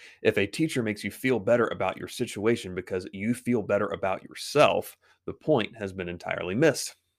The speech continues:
He didn't help you, he just massaged your ego and ultimately pointed you away from Christ.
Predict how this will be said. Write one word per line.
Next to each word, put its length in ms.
He 140
didn't 200
help 360
you, 180
he 180
just 240
massaged 520
your 120
ego 300
and 140
ultimately 500
pointed 420
you 240
away 280
from 220
Christ. 540